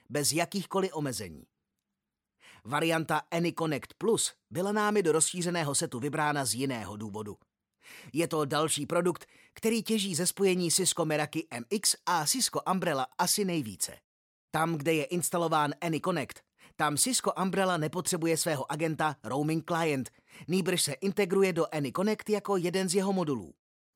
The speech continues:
AnyConnect je možné dále funkčně rozšiřovat pomocí dalších zásuvných modulů nebo služeb. Službou, kterou jsme završili rozšířený balíček,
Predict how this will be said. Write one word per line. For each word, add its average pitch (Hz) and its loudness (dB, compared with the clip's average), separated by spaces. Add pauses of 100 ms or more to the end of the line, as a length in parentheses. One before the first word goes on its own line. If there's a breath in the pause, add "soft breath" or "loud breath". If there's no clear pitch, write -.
(200)
AnyConnect 202 0
je 233 4
možné 185 2
dále 151 2
funkčně 151 -4
rozšiřovat 147 -2
pomocí 143 -2
dalších 147 -2
zásuvných 127 -2
modulů 185 0
nebo 175 0
služeb. 170 -4 (560)
Službou, 190 2
kterou 220 4
jsme 190 0
završili 151 -2
rozšířený 143 -2
balíček, 143 -4